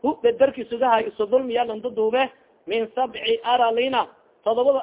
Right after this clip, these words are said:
arli shay lan ku dudube waay, muttafaqun alayh. Todobada arli. May walay.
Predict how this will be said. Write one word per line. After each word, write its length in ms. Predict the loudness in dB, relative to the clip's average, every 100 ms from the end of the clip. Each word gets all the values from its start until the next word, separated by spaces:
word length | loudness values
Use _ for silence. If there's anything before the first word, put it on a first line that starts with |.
| 0
arli 300 | 0 0 2
shay 120 | 0
lan 120 | -2 -2
ku 80 | -4
dudube 380 | -2 0 0 2
waay, 120 | 0 0
muttafaqun 540 | -6 -4 -2 -4 -4
alayh. 320 | -4 -2 -4 -6 _ _ -4
Todobada 320 | 0 0 0 -2
arli. 200 | -4 -4
May 180 | 0
walay. 320 | 2 2 0